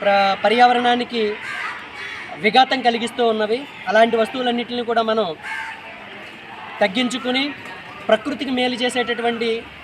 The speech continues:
వస్తువులను వాడాలి. ఈ ప్రపంచ పర్యావరణ దినోత్సవాన్ని పురస్కరించుకు-, ధరిత్రి దినోత్సవాన్ని పురస్కరించుకుని ప్రతి ఒక్కళ్ళు కూడా మొక్కలు నాటి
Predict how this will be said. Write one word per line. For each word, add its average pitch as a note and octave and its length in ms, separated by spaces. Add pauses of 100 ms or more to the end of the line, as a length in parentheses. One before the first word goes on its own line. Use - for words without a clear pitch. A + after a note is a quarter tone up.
(180)
వస్తువులను B3 400
వాడాలి. A3 500 (680)
ఈ G3+ 40
ప్రపంచ C4+ 640 (160)
పర్యావరణ A#3+ 400
దినోత్సవాన్ని A#3 580
పురస్కరించుకు-, A3 600
ధరిత్రి A3+ 320
దినోత్సవాన్ని A#3 500
పురస్కరించుకుని G#3+ 680
ప్రతి G#3 260
ఒక్కళ్ళు A#3 280
కూడా A3+ 180
మొక్కలు G#3 340
నాటి G3+ 440